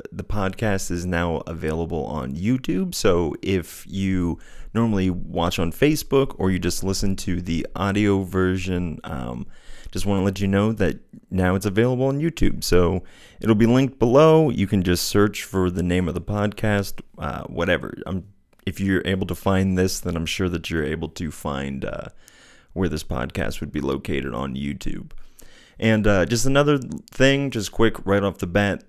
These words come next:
um, we, we do have that Patreon going. So if you're interested in just getting more content and, uh, this stuff earlier, yeah, then, um,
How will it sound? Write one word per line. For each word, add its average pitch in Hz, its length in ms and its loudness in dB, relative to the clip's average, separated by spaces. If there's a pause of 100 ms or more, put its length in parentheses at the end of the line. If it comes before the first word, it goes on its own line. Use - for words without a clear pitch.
(100)
um, 80 560 -2 (400)
we, 98 580 -4 (140)
we 107 100 -6
do 110 140 2
have 113 120 4
that 95 140 2
Patreon 135 600 2
going. 127 420 6 (800)
So 107 280 2
if 95 120 -4
you're 101 100 -2
interested 110 440 2
in 98 80 0
just 92 180 -2
getting 95 320 2
more 107 400 4
content 104 640 8
and, 87 420 -4
uh, 78 240 -2
this - 260 0
stuff 90 300 0
earlier, 110 640 4 (540)
yeah, 147 160 4
then, 95 240 2
um, 90 480 0